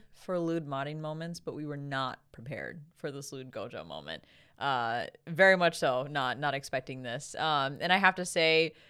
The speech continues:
this probably tops what happened in Rent a Girlfriend. That's all I'm gonna say. If you watched Rent a Girlfriend, you know which episode I'm talking about. This tops this. I, to me, this episode had, like, the most well done sexual tension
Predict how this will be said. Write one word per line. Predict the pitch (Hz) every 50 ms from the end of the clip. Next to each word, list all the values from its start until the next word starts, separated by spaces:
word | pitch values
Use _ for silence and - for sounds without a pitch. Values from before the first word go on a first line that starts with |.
| _ _ _ _
this | - 170 - 190 202 -
probably | - - 196 180 175 180 180 190 185
tops | 170 - 175 165 147 156 160 - -
what | 165 160 143
happened | 135 139 139 143 - 151 147
in | 143 135
Rent | 123 123 143 -
a | 160
Girlfriend. | 143 160 156 160 - - 170 165 165
That's | 170 170 - -
all | 180 180
I'm | 180
gonna | 180 175 175
say. | - - 170 160 165 -
If | - -
you | 160 151
watched | 139 143 139 147 156 - -
Rent | 160 160 160 170
a | 151
Girlfriend, | 151 156 151 151 - 160 156 151 151
you | 135 151 151
know | 151 151 160
which | 160 147 165 160 160 - -
episode | - 165 156 - - - 160 151
I'm | 151 147
talking | - 196 165 165 - 170 165
about. | 165 156 160 156 156 156 151 - _ _ _ _ _ _ -
This | 156 165 196 196 - -
tops | - 180 143 139 139 -
this. | - 127 113 139 - -
I, | - 156 185 175 - - - - - _ _ -
to | - 285 277
me, | 254 247 240 240 240 262 285 311 339 359 - _ _ _ _ _ _ _ _ _ _ _ _ _
this | - 180 165 208 240 277 269 - -
episode | - 180 190 190 233 226 - - 247 240 247 254 254 247 - -
had, | - - 202 190 190 175
like, | 175 190 185 175 170 160 - _ _ _ _
the | - 175 175 196
most | 185 185 190 190 190 180 - -
well | 185 165 156 160 156 156 170 190 196
done | 185 185 165 151 156 165 175
sexual | 165 - - - 151 - - - 165 160 156
tension | - - 160 131 139 - - 165 160 165 175 175